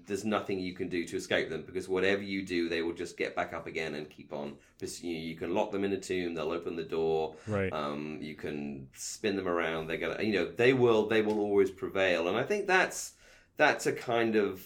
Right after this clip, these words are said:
Speaker 1: you know, that is a horror movie thing. You know, you're being, you're being pursued by something that isn't gonna stop and isn't gonna give up.
Speaker 2: Mm-hmm.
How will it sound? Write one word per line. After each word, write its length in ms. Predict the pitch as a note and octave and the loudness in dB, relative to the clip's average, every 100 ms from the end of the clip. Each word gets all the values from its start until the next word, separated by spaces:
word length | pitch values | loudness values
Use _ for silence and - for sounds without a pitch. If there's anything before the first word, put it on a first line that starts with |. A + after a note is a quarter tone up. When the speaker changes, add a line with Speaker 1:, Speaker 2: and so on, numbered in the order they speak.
| - | -2
Speaker 1:
you 160 | B2 A#2 | 4 4
know, 60 | |
that 200 | C3+ C#3 | 6 4
is 140 | C#3 A2+ | 4 2
a 80 | |
horror 320 | G2+ A2 F#2+ F2+ | 2 4 4 4
movie 400 | F2+ F2 F2 E2 | 0 -2 -4 -4
thing. 320 | G2+ F2 G2 | -2 0 0
You 140 | B2 | 0
know, 40 | A#2 | 2
you're 180 | A#2+ B2+ | 4 4
being, 300 | C#3 C3 B2+ | 4 2 0
you're 120 | C#3 | 0
being 280 | C#3+ C3+ C3+ | 2 0 0
pursued 520 | B2+ - B2+ G#2+ F2+ | -4 -2 0 0 0
by 120 | E2+ | -4
something 400 | F2 F#2 F2 F2+ | -2 -4 -2 -2
that 120 | F#2 | 0
isn't 220 | F#2 F#2+ F2+ | 0 -2 -4
gonna 220 | E2 D#2+ | -4 -4
stop 300 | - D#2 D2 | -4 -6 -4
and 80 | D#2+ | -6
isn't 200 | D#2 B1+ | -6 -8
gonna 180 | C#2 - | -8 -6
give 200 | C#2 C2+ | -6 -4
up. 280 | - - _ B2 | -8 -10 _ -2
Speaker 2:
Mm-hmm. 240 | A#2 B2+ | 0 0